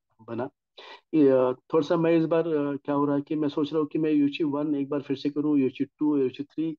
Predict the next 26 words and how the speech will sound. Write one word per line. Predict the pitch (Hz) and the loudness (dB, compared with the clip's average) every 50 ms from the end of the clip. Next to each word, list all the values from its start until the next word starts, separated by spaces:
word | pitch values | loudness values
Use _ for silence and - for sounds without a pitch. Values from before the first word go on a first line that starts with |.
| _ - | _ -6
एक | 139 131 | -4 -2
बार | 139 139 139 | 0 -2 -2
फिर | 139 - 131 | -2 -4 -8
से | 127 - - 147 | -6 -6 -6 -6
करूँ। | 143 139 139 143 143 - _ _ _ _ _ _ _ _ _ _ _ - | -2 -2 -2 -2 -2 -6 _ _ _ _ _ _ _ _ _ _ _ -4
और, | 160 156 156 160 165 | 0 2 2 4 4
अ, | 165 160 160 160 160 - - | 6 6 6 4 2 0 0
अगर | 139 160 196 214 | 0 2 2 0
इसके | - - 160 139 - - 196 | 0 -4 -6 -8 -2 0 2
ऊपर | 180 160 - - 175 | 2 2 2 2 0
भी | 185 190 | 0 0
कोई | 180 196 185 185 | 0 -2 0 2
यूची | 175 160 - - 180 | 2 0 0 0 -4
फ-, | 165 - _ - 151 139 - - - 143 135 131 135 131 135 _ _ _ _ 131 | -6 -8 _ -14 -14 -14 -6 -2 0 2 4 4 2 2 0 _ _ _ _ -10
फ़ोर, | 127 127 127 127 131 - - 170 170 165 | -8 -6 -6 -8 -8 -4 0 2 2 2
फ़ाइव | 147 - 156 170 160 | 2 2 0 2 2
होता | 143 143 143 156 | 0 -2 -2 0
होगा, | 143 143 143 143 147 151 | 0 0 0 0 -2 -2
तो | 147 - 165 | -2 -2 -4
उसको | 143 139 - - 151 | -4 -4 -4 -6 -6
भी | 156 156 | -4 -2
मैं | 147 139 | -2 -2
attend | 131 - 143 139 139 139 | -2 0 0 0 0 -2
करूँ। | 131 147 147 - _ _ _ _ _ _ _ _ _ _ _ _ _ - | -4 -6 -8 -10 _ _ _ _ _ _ _ _ _ _ _ _ _ 0
थोड़ी, | 156 170 185 | 2 2 2
अ, | 185 - 160 143 143 139 | 2 0 2 2 2 2